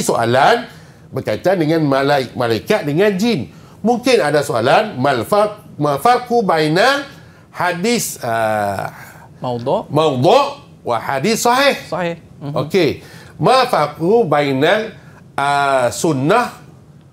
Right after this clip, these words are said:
Speaker 1: wal asar?"
Speaker 2: Mhm.
Speaker 1: "Ma farqu bainal Makkah wal Madaniyah?"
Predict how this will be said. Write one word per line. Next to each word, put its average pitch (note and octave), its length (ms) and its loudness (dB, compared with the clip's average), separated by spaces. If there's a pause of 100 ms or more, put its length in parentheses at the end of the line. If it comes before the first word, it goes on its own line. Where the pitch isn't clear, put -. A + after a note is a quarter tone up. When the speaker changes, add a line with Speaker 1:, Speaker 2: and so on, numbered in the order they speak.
(200)
Speaker 1:
wal D#3+ 180 0
asar?" A3 640 0
Speaker 2:
Mhm. C3+ 400 -8
Speaker 1:
"Ma C4 180 2
farqu G#3+ 460 0
bainal E3+ 640 2
Makkah D3 760 -2
wal E3+ 300 2
Madaniyah?" G3 640 0